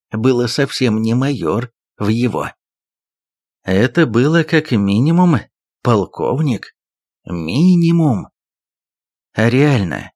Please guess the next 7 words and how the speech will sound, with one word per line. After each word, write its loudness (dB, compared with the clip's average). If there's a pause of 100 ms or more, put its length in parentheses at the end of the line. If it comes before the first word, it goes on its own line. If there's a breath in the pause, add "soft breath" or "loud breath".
учитывая 0
удалённость 0
Полоцка 0
и 4
его 2
значение, 0
генерал-майор. 0